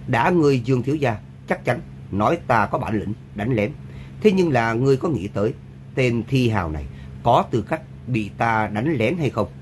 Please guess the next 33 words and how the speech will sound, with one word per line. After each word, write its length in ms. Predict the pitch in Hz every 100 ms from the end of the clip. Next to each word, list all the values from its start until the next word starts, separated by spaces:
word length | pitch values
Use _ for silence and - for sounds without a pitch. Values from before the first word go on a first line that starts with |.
| - - - -
Hắn 300 | - 104 151
xứng 320 | - - 127 175
sao?" 180 | 110 - - - - - - - - - -
Nghe 180 | 147 160
được 220 | 143 120
lời 200 | 117 113
nói 160 | 110 160
của 80 | 214
Bùi 140 | 151 95
Nguyên 140 | 113
Minh, 120 | 117 - - -
Dương 180 | 120 117
Phi 200 | - 113 - - - -
con 200 | 143 139
ngươi 100 | 135
có 120 | 156
chút 200 | 139 214 - -
co 300 | 120 110 110
rút 160 | 180 -
lại. 120 | - - - - - - - - - - - - - -
Hắn 220 | - 117 135
biết 140 | 147 - - - - -
Bùi 120 | 139
Nguyên 120 | 120 127
Minh 120 | 127 - - -
nói 300 | 107 135 185
không 180 | - 107
sai. 240 | 110 104 - - - - - - -
Nếu 160 | 135 190
như 220 | 190 180
Bùi 140 | 139 117
Nguyên 140 | 131
Minh 120 | 139